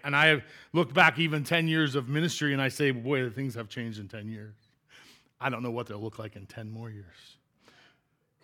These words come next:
But remember this, in scripture, God's people were looking for his return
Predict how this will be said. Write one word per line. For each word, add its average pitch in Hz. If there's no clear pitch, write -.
But 165
remember 160
this, 151
in 135
scripture, 151
God's 175
people 185
were 151
looking 160
for 151
his 131
return 139